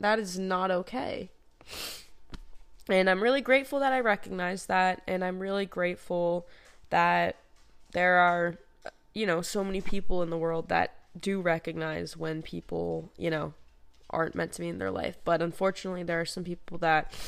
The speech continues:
keep going through their life, and it's not,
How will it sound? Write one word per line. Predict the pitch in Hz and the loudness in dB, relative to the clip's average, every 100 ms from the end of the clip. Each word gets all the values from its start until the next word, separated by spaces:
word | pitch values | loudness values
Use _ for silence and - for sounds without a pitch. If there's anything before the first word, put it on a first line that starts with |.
| - - - - - | -6 -8 -8 -10 -2
keep | 254 240 | -2 2
going | 233 214 208 | 6 6 6
through | 208 196 | 2 2
their | 185 | 2
life, | 180 175 180 170 - - | 6 6 6 2 -4 -4
and | 185 175 170 170 165 - - - - - - - _ _ _ _ _ _ | -4 -2 -2 -2 -6 -12 -18 -20 -20 -20 -20 -20 _ _ _ _ _ _
it's | 185 180 - - - | -2 -2 -4 -8 -6
not, | 180 175 175 170 | -2 0 0 0